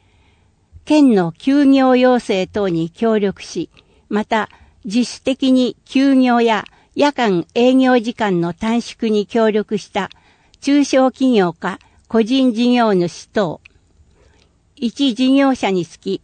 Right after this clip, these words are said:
十万円。新型コロナウイルス感染症コールセンター。電話、零四五二八五の零五三六。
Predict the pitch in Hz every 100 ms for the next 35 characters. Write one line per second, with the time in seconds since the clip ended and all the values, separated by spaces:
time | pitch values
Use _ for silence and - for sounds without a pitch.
0 | - 190 240 240 220 208 190 170 - _
1 | _ _ _ _ _ _ _ _ _ _
2 | _ _ _ _ - 277 285 269 269 262
3 | - 254 262 262 262 254 262 208 202 -
4 | - 240 247 269 247 208 185 175 170 262
5 | 254 254 254 254 220 - 175 165 - _
6 | _ _ _ 196 240 240 233 220 190 -
7 | _ - 240 269 277 277 262 208 156 185
8 | - - _ - 254 277 269 262 262 226
9 | 180 202 190 156 - _ _ 220 254 262
10 | 226 247 180 165 185 190 190 - -